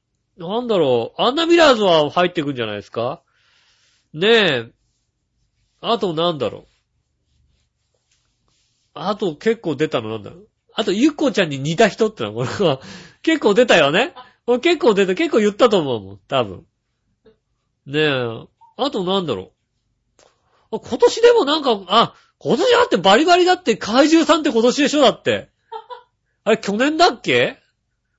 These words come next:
きょ-、今年だよね。去年？去年か。あ、じゃあ今年なんだろう。今年は、なんか、まあ、強いてあげれば僕のボランティアが今年もまた多かったなっていうこと？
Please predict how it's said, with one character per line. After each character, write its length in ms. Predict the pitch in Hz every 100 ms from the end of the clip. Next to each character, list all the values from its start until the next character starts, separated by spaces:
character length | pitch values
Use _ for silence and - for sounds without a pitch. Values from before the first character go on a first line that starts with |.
| _
き 100 | -
ょ-、 160 | 202 226
今 140 | 233
年 180 | 233 240
だ 60 | 330
よ 100 | 214
ね。 420 | 147 147 107 - _ _ -
去 120 | 226
年？ 240 | 262 294 - _ _ _ _ _
去 180 | - 208
年 200 | 285 320
か。 460 | 381 320 202 101 127 _ _ _ _ _ -
あ、 240 | 185 160
じ 100 | 131
ゃ 60 | 220
あ 20 | 160
今 100 | - -
年 240 | 226 254 240
な 160 | 254
ん 60 | 269
だ 100 | 170
ろ 220 | 104 -
う。 1200 | _ _ _ _ _ _ _ _ _ _ _ _ _ _ _
今 160 | 233
年 220 | 370 285
は、 180 | 269 202
な 220 | 233 269
ん 120 | 226 185
か、 80 |
ま 540 | 208 277 226 170 143 139
あ、 20 | - _ _ _ _ _
強 220 | - - 320
い 20 |
て 60 | 294
あ 80 |
げ 80 | 226
れ 60 | 208
ば 160 | 170 151 _
僕 200 | 165 175
の 120 | 208
ボ 100 | 185
ラ 140 | 196 208
ン 80 | 175
テ 80 |
ィ 60 | 165
ア 80 | 143
が 120 | 131
今 120 | 135
年 160 | 127 147
も 60 |
ま 120 | 139 139
た 220 | 139 131
多 200 | 156 143
か 100 | 127
っ 40 |
た 100 | -
な 120 | 156
っ 60 | 311
て 140 | -
い 80 | 170
う 420 | 135 123 113 110
こ 120 | 110 120
と？ 340 | 123 147 247